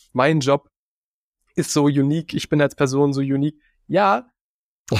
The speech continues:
ich will gar nicht sagen, <laughs> ne? Also ich will jetzt niemanden absprechen, dass die, die eigene Leistung und dass der Service, dass das nicht,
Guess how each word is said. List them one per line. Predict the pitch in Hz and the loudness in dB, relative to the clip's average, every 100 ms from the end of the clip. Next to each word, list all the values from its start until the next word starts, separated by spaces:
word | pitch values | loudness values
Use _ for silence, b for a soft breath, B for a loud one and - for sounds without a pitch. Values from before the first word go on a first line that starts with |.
| - 123 | 0 2
ich | 131 | 2
will | 143 | 2
gar | 139 | 2
nicht | 139 | 2
sagen, | - 165 151 | 0 0 0
<laughs> | 147 170 | 0 0
ne? | 208 233 | 2 2
Also | 165 170 156 165 | 2 0 0 -2
ich | 151 | -2
will | 170 | 0
jetzt | 170 160 160 | 0 0 -6
niemanden | 151 180 220 214 175 | -4 0 2 2 2
absprechen, | 190 - 185 180 165 | 0 0 0 2 0
dass | 156 - | 0 -2
die, | 160 156 147 | -2 0 0
die | 139 | 2
eigene | 139 156 143 | 2 2 2
Leistung | 139 170 - 156 | 2 0 0 2
und | 147 135 | 2 0
dass | 127 | -2
der | 135 | -2
Service, | 123 165 165 151 - b b b | 0 0 2 0 -2 b b b
dass | 143 | -2
das | 147 135 | 0 0
nicht, | 143 | -2